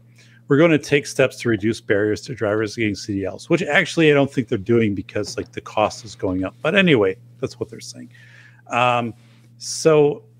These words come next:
and then their second thing is they're kicking off this ninety-day challenge. <laughs> And I'm like, "This is insane. Like, be respectful." But anyway,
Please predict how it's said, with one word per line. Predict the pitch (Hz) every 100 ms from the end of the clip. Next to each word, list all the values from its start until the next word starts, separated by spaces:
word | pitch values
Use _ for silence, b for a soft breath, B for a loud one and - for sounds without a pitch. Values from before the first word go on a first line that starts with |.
| _ -
and | 135 151
then | 202 226
their | 180
second | - 180 175 -
thing | 139
is | 123 -
they're | 120
kicking | - 160 - 156
off | 147
this | 131 101
ninety-day | 131 147 156 135 127
challenge. | - - 135 120 101 - -
<laughs> | - 571
And | 294 - - - -
I'm | 240
like, | 226 180 - b b b
"This | 320 302
is | 311 233
insane. | 196 - - 151 107 110
Like, | 135 135
be | 208 247
respectful." | 208 - 147 110 - 113
But | 135
anyway, | 160 160 101 110